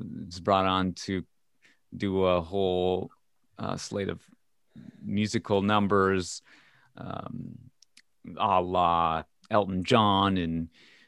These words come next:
uh, The Lion King. Uh, of course, one of the Lion King directors, Roger Allers, was one of the originators of this concept, uh, originally titled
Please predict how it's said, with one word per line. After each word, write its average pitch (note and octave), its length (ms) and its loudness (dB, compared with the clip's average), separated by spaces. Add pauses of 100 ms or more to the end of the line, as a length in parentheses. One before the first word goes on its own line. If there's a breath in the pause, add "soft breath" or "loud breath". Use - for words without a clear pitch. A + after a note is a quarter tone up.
(160 soft breath)
uh, F#2+ 240 -4
The F2+ 120 -2
Lion G2+ 380 4
King. F#2 400 -4
Uh, G#2+ 120 -4
of A2+ 160 -2
course, G#2 260 -2
one G#2+ 160 0
of F#2+ 100 0
the F#2+ 300 4
Lion G2 520 4
King G2 300 0
directors, G#2+ 760 4
Roger G#2+ 360 4
Allers, G2 720 6
was F#2 500 -2 (180)
one A2 160 0
of F#2+ 60 -2
the F#2+ 120 2
originators F2+ 600 2
of G2+ 480 6
this F2+ 220 0
concept, - 1080 0 (100)
uh, - 260 -4 (460)
originally G2+ 480 4
titled F#2 760 2